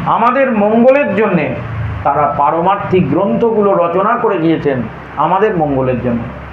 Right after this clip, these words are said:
যে পরবর্তীকালে মহাপ্রভুগণ যারা আসবে, তারা যাতে ঠিকভাবে এগোতে পারে, তাহলে সেই রূপ গোস্বামী, সনাতন গোস্বামী,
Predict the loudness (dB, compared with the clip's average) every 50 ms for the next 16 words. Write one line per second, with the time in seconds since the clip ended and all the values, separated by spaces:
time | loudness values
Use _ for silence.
0 | -16 -16 -8 -6 -6 -2 0 0 2 2 2 2 0 2 0 0 0 2 0 0
1 | 2 0 0 -2 -2 -4 -6 -6 -6 -6 -4 -2 0 0 0 -2 0 0 0 0
2 | 0 0 0 0 0 0 2 2 0 0 0 2 2 2 2 0 0 -2 -2 -2
3 | -2 0 0 0 -2 -4 -8 -12 -14 -14 -14 -14 -14 -12 -6 -2 0 0 0 0
4 | 0 0 0 0 -2 -2 -2 -2 -2 0 0 0 0 0 0 0 0 0 2 2
5 | 2 2 2 2 0 0 -2 -2 -4 -8 -10 -14 -16 -16 -16 -10 -6 -2 -2 -2
6 | -2 -2 0 -2 0 0 0 -2 -2 -6 -8 -12 -14 -16 -8 -2 -2 0 0 2
7 | 0 -2 -2 -2 -4 -2 -2 0 0 -2 -2 -2 -2 -2 0 0 0 0 -2 -2
8 | -2 0 0 0 0 -2 -2 -4 -2 -2 0 -2